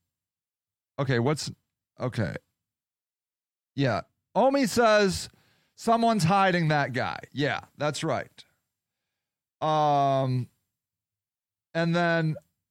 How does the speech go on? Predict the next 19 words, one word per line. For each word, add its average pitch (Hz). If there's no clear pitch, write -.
and 156
then 170
Omi 180
says, 156
"I'm 160
assuming 214
the 185
white 202
girl 214
is 170
a 180
student 208
from 165
somewhere 180
else, 180
right?" 175
Yes, 160
Berea. 220
Berea. 190